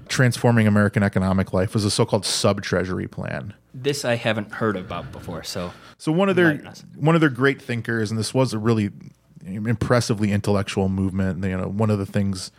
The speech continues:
Speaker 1: Farmers Alliance, uh, people did was establish libraries in their towns. One of their thinkers, this man named Charles McCune, looked at that idea that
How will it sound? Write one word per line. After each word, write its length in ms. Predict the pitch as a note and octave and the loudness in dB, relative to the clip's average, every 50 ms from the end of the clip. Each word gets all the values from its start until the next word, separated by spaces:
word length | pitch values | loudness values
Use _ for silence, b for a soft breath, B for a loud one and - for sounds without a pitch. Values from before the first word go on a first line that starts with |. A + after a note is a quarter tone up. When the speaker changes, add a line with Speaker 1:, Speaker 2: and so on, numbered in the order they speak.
| b b b | b b b
Speaker 1:
Farmers 380 | - A2+ G#2 G2+ G2+ G2 F2+ | 0 0 2 2 2 2 0
Alliance, 640 | G#2 F#2+ F#2 F#2 F#2 F#2 F#2+ F#2+ F#2 F2 - - - - - | 0 0 0 0 0 0 -2 -2 -4 -6 -8 -12 -12 -12 -10
uh, 140 | E2+ F#2+ F#2+ | -8 -8 -6
people 260 | - G2 G2 G#2 F#2+ | -2 -2 -2 -2 -2
did 260 | E2+ E2 F#2+ F#2+ F#2 | -2 0 -2 -2 -2
was 140 | G2+ G2+ F2+ | -2 -4 -6
establish 460 | F#2 - - G#2 G2+ F#2 F#2+ F#2+ - | -6 -6 -2 -2 -2 -2 -2 -6 -6
libraries 560 | F2+ F#2 F#2 F#2+ F#2+ A2+ A2 F#2+ F#2 F#2 F#2 - | -2 -2 0 0 0 0 -2 -2 -2 -4 -6 -6
in 60 | F#2 | -8
their 100 | F2+ F2+ | -10 -10
towns. 520 | - - F#2 F#2 F2+ F2+ F2 F2 - - b b b b b b b b _ _ _ | -8 -8 -6 -6 -4 -6 -6 -8 -10 -14 b b b b b b b b _ _ _
One 220 | - C#3 C#3+ D3 D3+ | 0 2 4 4 4
of 60 | C3+ | 4
their 120 | C3+ B2+ | 4 2
thinkers, 460 | A#2+ - B2+ A#2+ - B2 A#2 A2+ G#2 G#2 | 2 2 0 2 4 4 4 4 4 2
this 120 | G#2 G2 | 0 2
man 160 | A#2 A2+ A2 | 4 4 6
named 140 | G#2+ G2+ F#2 | 4 4 2
Charles 300 | - - A2+ A2+ G#2 F#2 | 2 2 2 4 4 2
McCune, 640 | G2 F#2+ - - - G2+ G2+ G2 G2 G2 F#2 G2 - b b b b b b | 0 -2 -4 -2 0 2 4 4 4 2 2 -2 -4 b b b b b b
looked 320 | E3+ E3+ F#3 G3+ G3+ - | -2 0 0 2 2 0
at 120 | F#3 D3 C3 | 0 2 4
that 120 | D3+ C#3 | 4 4
idea 460 | C#3 B2+ A2+ G2+ A2 A2+ A2 A2 G#2+ G#2+ | 4 4 2 2 2 4 4 4 4 4
that 240 | G2+ G2+ - - | 2 0 -2 -4